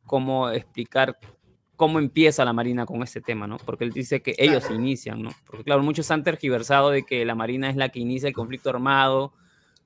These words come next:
Speaker 1: pero
Speaker 2: Claro,
Speaker 1: bueno,
Speaker 2: para
Speaker 1: eso ya
Speaker 2: las
Speaker 1: está
Speaker 2: víctimas del conflicto
Speaker 1: históricamente
Speaker 2: armado interno es da-, doloroso, pues, ¿no? Vi-, hay víctimas, pues, en la misma Marina,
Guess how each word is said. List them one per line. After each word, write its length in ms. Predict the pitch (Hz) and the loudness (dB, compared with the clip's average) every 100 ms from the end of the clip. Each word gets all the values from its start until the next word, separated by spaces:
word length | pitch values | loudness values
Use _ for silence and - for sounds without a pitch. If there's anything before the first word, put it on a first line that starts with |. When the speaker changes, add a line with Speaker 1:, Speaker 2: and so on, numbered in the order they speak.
| - | -4
Speaker 1:
pero 120 | 254 247 | 4 6
Speaker 2:
Claro, 140 | 214 | 6
Speaker 1:
bueno, 140 | - | 6
Speaker 2:
para 120 | 214 202 | 6 8
Speaker 1:
eso 80 | |
ya 80 | - | 8
Speaker 2:
las 140 | 190 220 | 6 6
Speaker 1:
está 180 | 277 | 8
Speaker 2:
víctimas 40 | 285 | 8
del 280 | 277 277 - | 8 6 6
conflicto 180 | 233 | 4
Speaker 1:
históricamente 460 | 139 147 - 233 247 | 4 2 2 2 4
Speaker 2:
armado 220 | 233 226 226 | 4 4 4
interno 480 | 214 226 233 226 | 4 2 2 2
es 360 | 214 214 - - | 2 0 -4 -10
da-, 320 | - 156 156 151 | -12 -8 -6 -4
doloroso, 600 | 156 156 175 277 285 165 | -4 0 2 2 0 -2
pues, 120 | 226 | -2
¿no? 200 | 208 175 | 0 -2
Vi-, 220 | 147 190 165 | -2 -2 2
hay 160 | 185 | 2
víctimas, 480 | 202 180 196 190 190 | 0 -2 -2 0 0
pues, 160 | 190 185 | 0 -2
en 120 | 180 | -2
la 60 | 156 | -2
misma 240 | 170 180 | -2 -2
Marina, 600 | 175 156 185 180 170 170 | -2 -2 -2 0 -2 -4